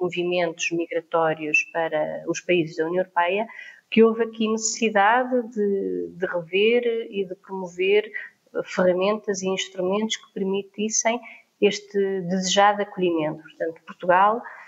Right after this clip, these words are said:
eh, já mostrou, já demonstrou essa capacidade e essa vontade,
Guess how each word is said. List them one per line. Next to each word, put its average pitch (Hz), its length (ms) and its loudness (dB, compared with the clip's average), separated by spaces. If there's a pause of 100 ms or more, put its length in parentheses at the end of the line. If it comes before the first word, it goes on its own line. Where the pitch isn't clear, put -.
(200)
eh, 185 300 4
já 202 180 6
mostrou, 202 580 2
já 196 140 0
demonstrou 202 580 2
essa 185 260 0
capacidade 185 920 0
e 196 40 2
essa 185 220 -2
vontade, 185 760 -2